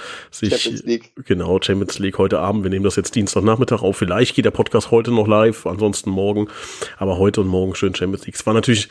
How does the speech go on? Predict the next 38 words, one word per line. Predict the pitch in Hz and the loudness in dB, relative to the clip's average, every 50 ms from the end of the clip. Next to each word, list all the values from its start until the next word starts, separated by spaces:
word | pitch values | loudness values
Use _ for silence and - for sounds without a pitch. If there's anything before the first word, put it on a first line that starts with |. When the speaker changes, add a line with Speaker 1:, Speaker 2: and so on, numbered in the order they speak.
| - - - | -12 -18 -4
Speaker 1:
also | - 117 107 | -2 0 0
ich | 120 113 | 2 2
sag | - 120 113 | 0 0 2
mal, | 123 107 98 95 | 2 0 4 4
wenn | 120 147 | 4 4
man, | 175 160 143 143 147 147 139 139 | 4 4 4 6 6 4 2 0
äh, | - - - 131 117 117 123 131 143 151 | -2 0 2 4 4 6 6 4 4 2
in | - 147 120 | -2 -2 -2
diesem | 107 117 127 143 131 | 0 2 2 4 4
Jahr | 123 123 120 127 | 4 4 4 4
in | 123 113 | 2 0
Quarantäne | - 123 117 120 113 - 123 117 110 | -2 -2 -2 -2 -2 -2 0 0 2
musste, | 104 107 127 135 - - 117 | 2 2 2 2 0 -2 -2
dann | 101 107 107 110 110 | 0 0 0 0 2
war | 107 101 107 | 0 2 2
natürlich | 113 107 - - 120 110 | 2 0 0 -2 -4 -2
die | - 113 | 0 0
letzten | 104 113 - - 117 107 | 0 0 0 0 -6 -4
zwei | - - 101 101 | -2 0 0 2
Wochen | 104 107 - - 117 110 | 2 0 0 0 -4 -4
fußballtechnisch | 107 - - 156 165 - - 151 131 127 - 139 - - 135 117 - | -4 -4 -2 -2 -2 0 0 0 0 0 0 -2 -2 0 -2 -2 -2
ideal. | 127 113 113 110 101 92 85 64 - | -2 0 2 4 4 4 2 0 -4
Also | - 85 85 | -6 -6 -6
da | 80 | -4
konnte | - - 104 - | -2 -2 -2 0
man | 113 110 104 | 0 -2 -2
ja | |
wirklich | 104 104 107 104 - - 85 | -2 -4 -4 -4 -6 -4 -2
alles | 104 104 101 101 - - | -2 -2 -2 -2 -6 0
rauf | - 98 95 - | 0 0 0 0
und | 104 | -2
runter | 101 104 101 - 92 | -2 -2 -2 -4 -6
schauen. | - - 98 98 98 101 | -6 -4 -4 -2 -2 -2
Das | 98 95 - - | -4 -8 -6 -4
war | 98 95 | -4 -2
ganz, | 98 95 98 - - - - - | -2 -4 -6 -6 -8 -10 -10 -12
ganz | _ - 92 95 - | _ -10 -10 -10 -8
praktisch. | - - - - - - - - | -8 -10 -10 -8 -8 -10 -10 -10